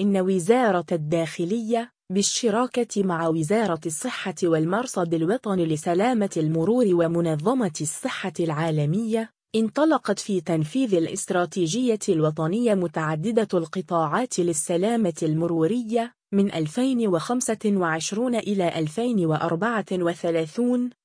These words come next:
وهي أول استراتيجية من نوعها في منطقة الشرق الأوسط وشمال إفريقيا، تعتمد مقاربة تشاركية تجمع مختلف مؤسسات الدولة والقطاع الخاص والمجتمع المدني والشركاء الدوليين.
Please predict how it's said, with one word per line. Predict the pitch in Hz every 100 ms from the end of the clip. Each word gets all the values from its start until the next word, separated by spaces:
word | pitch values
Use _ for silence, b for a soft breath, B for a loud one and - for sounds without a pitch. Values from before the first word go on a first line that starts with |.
| _
وهي | 220 233 247 254
أول | 226 240 262 233 202 -
استراتيجية | 190 - 180 170 190 160 240 254 220
من | 220 196 170
نوعها | 165 156 156 247 226 214
في | 202 180
منطقة | 160 151 226 - 196 180
الشرق | 156 240 254 -
الأوسط | 156 - 247 233 220 180
وشمال | 165 151 170 208 233 202
إفريقيا، | 151 190 175 165 208 214 202
تعتمد | 185 156 156 247 240 190
مقاربة | 160 156 175 160 185 208 202 202 175
تشاركية | 165 151 165 156 160 156 240 247 214 180 170 160
تجمع | 247 220 208 175
مختلف | 165 151 - 233 226 -
مؤسسات | 185 170 151 151 165 160 226 220 185
الدولة | 165 165 240 220 202
والقطاع | 180 160 151 190 185 233 254 196
الخاص | 160 156 233 233 -
والمجتمع | 196 156 160 156 151 226 214 165
المدني | 160 160 160 156 156 226 214
والشركاء | 165 156 - 175 160 156 180 165 214
الدوليين. | 180 185 202 196 196 185 208 233 160 147